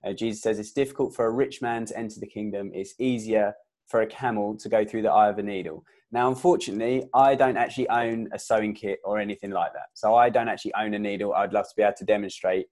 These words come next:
a needle, but you can imagine a needle. If you've ever done any sewing, I don't think I've done any since I was in primary school, but if you've ever done any sewing, you have a small needle and it's got an even smaller, uh,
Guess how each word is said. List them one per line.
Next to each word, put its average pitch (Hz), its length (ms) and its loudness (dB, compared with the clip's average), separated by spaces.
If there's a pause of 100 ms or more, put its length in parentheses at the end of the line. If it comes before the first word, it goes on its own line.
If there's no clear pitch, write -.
(240)
a 104 80 -6
needle, 101 320 -2
but 110 180 4 (220)
you 120 80 -10
can 131 140 -6
imagine 139 360 0
a 127 60 0
needle. 127 480 0 (320)
If - 100 -12
you've 123 140 0
ever 131 160 4
done 127 180 4
any 127 140 0
sewing, 120 580 2
I 113 120 2 (100)
don't 117 100 -2
think 110 140 -6
I've 110 100 -4
done 113 160 -2
any 113 160 -4
since 107 300 -10
I 104 80 4
was 104 180 -4
in 113 120 0
primary 110 360 0
school, 107 320 0 (300)
but 104 80 -2
if 110 80 -4
you've 113 80 -2
ever 131 160 4
done 139 180 4
any 131 160 2
sewing, 117 460 2 (480)
you 107 80 0
have 107 80 2
a 110 60 -6
small 131 280 0
needle 117 380 0
and 113 100 -6
it's 107 120 -6
got - 100 -2
an - 120 -8
even 120 300 -6
smaller, 117 840 2 (480)
uh, 101 360 0